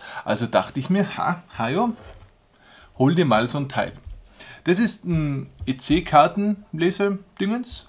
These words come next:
von iZettel, heißt die Firma. Und ja, die haben im Prinzip, da gibt's ein paar Firmen und die haben alle die gleichen Konditionen. Mir hat das jetzt am besten gefallen, weil mir die App von denen am besten gefallen hat, habe ich mir vorher alles angeguckt.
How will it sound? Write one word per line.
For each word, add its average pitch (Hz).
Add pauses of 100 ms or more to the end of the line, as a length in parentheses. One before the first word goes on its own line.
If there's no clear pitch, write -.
von 135 (580)
iZettel, 202 (300)
heißt 175
die 196
Firma. 208 (560)
Und 180 (340)
ja, 117
die 107
haben 117
im -
Prinzip, 131
da 131
gibt's -
ein 127
paar 143
Firmen 143
und 117
die 117
haben 110
alle 110
die 113
gleichen 117
Konditionen. 139
Mir 156
hat 151
das 147
jetzt 143
am 113
besten 147
gefallen, 139
weil 123
mir 120
die 104
App 98
von 107
denen 110
am 104
besten 107
gefallen 104
hat, 104
habe 110
ich 110
mir 107
vorher 104
alles 107
angeguckt. 151